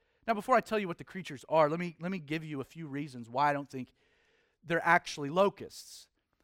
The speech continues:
For starters, like, it's obvious that this detailed description of these creatures provided by John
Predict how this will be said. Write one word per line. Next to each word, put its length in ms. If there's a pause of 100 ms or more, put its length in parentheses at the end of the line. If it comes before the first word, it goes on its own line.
For 100
starters, 720 (360)
like, 140
it's 200
obvious 460
that 200
this 160
detailed 600
description 800 (300)
of 100
these 200
creatures 440
provided 460
by 140
John 400